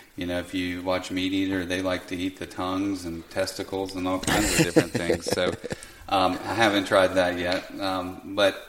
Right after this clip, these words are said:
Speaker 1: no, uh, there are other edible parts of the deer that you might wanna keep in mind.
Speaker 2: Yeah, I'm definitely a guy who keeps the heart now. Um,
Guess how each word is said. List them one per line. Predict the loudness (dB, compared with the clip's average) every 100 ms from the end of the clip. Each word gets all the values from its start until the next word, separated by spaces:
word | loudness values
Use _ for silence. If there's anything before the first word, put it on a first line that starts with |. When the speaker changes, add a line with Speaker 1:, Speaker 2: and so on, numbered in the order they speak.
| -18
Speaker 1:
no, | -6 2 2 2
uh, | -2 -6 -12 -2
there | 4 8
are | 8 8 6 2
other | 2 4 4
edible | 6 4 2 -4
parts | -4 2 2 2
of | -6
the | -4 -2
deer | -2 -4
that | -6 -8
you | -6 -2
might | 0 0
wanna | -2 -6
keep | -8 -8
in | -8
mind. | -6 -6 -6 -8 -12 -20 -10 -4
Speaker 2:
Yeah, | -2 0
I'm | 4 4
definitely | 10 8 8 2 4 6 4
a | 4
guy | 6 6
who | 4
keeps | 0 0 2
the | 2
heart | 4 4
now. | 6 4 4 0 -12
Um, | -2